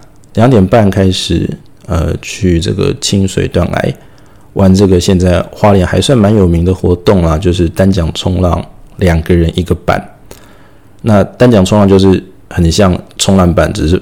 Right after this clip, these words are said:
非常非常非常大片。那他会给你一根桨，所以你可以选择用这个大桨慢慢冲浪的方式在水面上滑行，或者就像一个独木舟，你就在上面滑。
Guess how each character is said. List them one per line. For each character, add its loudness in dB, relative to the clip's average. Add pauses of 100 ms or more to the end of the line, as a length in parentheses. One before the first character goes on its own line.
非 0
常 2
非 -2
常 0
非 0
常 -4
大 -2
片。 -4 (480)
那 0
他 0
会 2
给 -2
你 0
一 -4
根 -2
桨， -6 (520)
所 0
以 0 (120)
你 0
可 0
以 4
选 -2
择 -2 (600)
用 2
这 2
个 4
大 0
桨 -4
慢 2
慢 0
冲 -2
浪 2
的 0
方 -2
式 -2
在 2
水 -4
面 0
上 -4
滑 -4
行， -4 (680)
或 4
者 4
就 4
像 0
一 0
个 -2
独 -4
木 2
舟， -2 (120)
你 -10
就 -2 (140)
在 -4
上 -4
面 -4
滑。 -8